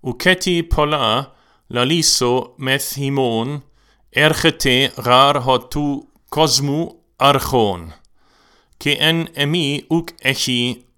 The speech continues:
uden. Alhina gno ho cosmos, hoti agapo ton patera, ke kathos enetilato mi ho patir, hutos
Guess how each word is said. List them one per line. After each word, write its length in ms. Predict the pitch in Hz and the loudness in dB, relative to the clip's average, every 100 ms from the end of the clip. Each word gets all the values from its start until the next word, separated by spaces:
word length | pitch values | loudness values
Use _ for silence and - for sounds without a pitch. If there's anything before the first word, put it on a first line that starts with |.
| _ - | _ -6
uden. 600 | 120 117 123 90 90 82 - _ _ _ _ _ _ _ - | -2 0 0 0 -10 -16 -20 _ _ _ _ _ _ _ -4
Alhina 560 | 135 143 170 156 147 127 | 0 0 0 0 -2 -2
gno 540 | 123 123 143 160 160 | -6 -2 0 0 -2
ho 200 | - 110 107 98 _ _ | -4 -2 -2 -4 _ _
cosmos, 880 | - 120 131 127 160 170 175 - - - _ _ _ _ 123 | -2 2 2 2 0 0 -2 -4 -6 -14 _ _ _ _ -4
hoti 300 | 127 135 127 | -2 -2 -2
agapo 880 | 131 123 120 - 175 135 117 131 - | 0 2 2 2 2 2 2 -2 -6
ton 280 | - 120 113 | -4 -2 -2
patera, 800 | 110 110 - 151 143 104 113 131 - - _ _ _ _ _ _ - | -4 -6 -4 -2 0 0 -2 -4 -12 -20 _ _ _ _ _ _ -10
ke 100 | 123 | -6
kathos 840 | - 123 - 160 160 156 - - | 0 0 2 2 2 2 -2 -2
enetilato 1200 | - 123 113 107 - 185 170 131 - 127 123 131 - | -4 0 0 -2 -4 0 2 2 0 -2 -2 -4 -6
mi 440 | 120 120 127 151 - | -2 0 -2 -4 -4
ho 160 | 123 | -2
patir, 760 | 120 110 107 - 143 107 127 139 - _ _ _ | -2 -4 -4 -2 0 0 0 -4 -12 _ _ _
hutos 720 | 160 175 - 147 139 139 - | -4 -2 0 2 2 0 -4